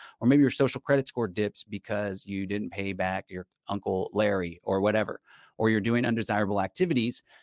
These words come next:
with all this health stuff and all this carbon stuff. You didn't recycle your stuff properly. And because we have this total surveillance panopticon society, and drones is a huge part of the Great Reset and where these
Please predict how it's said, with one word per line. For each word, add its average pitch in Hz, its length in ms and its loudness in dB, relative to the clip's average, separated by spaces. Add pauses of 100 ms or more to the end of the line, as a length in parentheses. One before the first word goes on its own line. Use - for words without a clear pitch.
(120)
with 135 100 -2
all 120 120 2
this 107 160 -4
health 143 280 -4
stuff 107 380 -2
and 110 100 -2
all 107 120 2
this 110 140 -4
carbon 151 440 -2
stuff. 95 440 -2 (280)
You 135 460 4 (100)
didn't 107 480 -4
recycle 113 800 -6
your 101 340 -4
stuff 170 400 -4
properly. 95 640 -4
And 98 140 -4
because 127 360 -2
we 120 100 -2
have 117 100 -2
this 104 140 -4
total 123 300 -2
surveillance 113 500 -2
panopticon 117 580 -2
society, 113 600 -2
and 101 160 -2
drones 139 460 4
is 107 100 -4
a 107 40 -6
huge 120 320 0
part 135 140 0
of 127 40 -4
the 131 60 -4
Great 135 220 2
Reset 143 380 0
and 101 100 -4
where 101 100 -2
these 104 160 -4